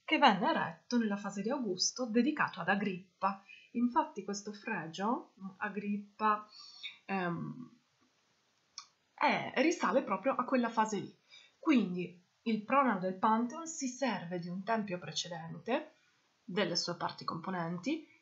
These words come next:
e lo riorienta. Per cui, per capire le dimensioni imponenti del Pantheon, possiamo solo citare questo fatto. Quindi il fatto che,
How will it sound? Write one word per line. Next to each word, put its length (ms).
e 100
lo 140
riorienta. 960
Per 200
cui, 420
per 200
capire 360
le 140
dimensioni 640
imponenti 500
del 180
Pantheon, 500
possiamo 540
solo 480
citare 380
questo 240
fatto. 680
Quindi 280
il 80
fatto 400
che, 460